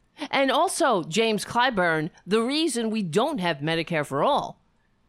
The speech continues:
the reason healthcare is a privilege, not a right in this country, is because of racism. Because of our racist ass history. So why are you, why are you spreading it?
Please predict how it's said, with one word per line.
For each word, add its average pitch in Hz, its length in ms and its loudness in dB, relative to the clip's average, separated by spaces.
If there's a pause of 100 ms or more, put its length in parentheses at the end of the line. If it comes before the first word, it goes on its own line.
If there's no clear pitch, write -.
(220)
the 196 100 0
reason 277 360 0
healthcare 220 840 0
is 233 220 0
a 202 140 2
privilege, 240 720 -2
not 220 220 2
a 202 60 4
right 196 560 0
in 196 80 -4
this 185 160 -2
country, 254 260 0
is 339 80 -6
because 440 300 0
of 330 80 0
racism. 170 760 -2 (840)
Because 330 720 0
of 240 160 2
our 214 180 4
racist 190 480 0
ass 196 320 0
history. 180 720 -2 (400)
So 285 320 0 (100)
why 349 480 0
are 427 80 2
you, 294 300 -2 (160)
why 415 400 0
are 427 60 0
you 392 100 0
spreading 370 560 -2
it? 117 220 -4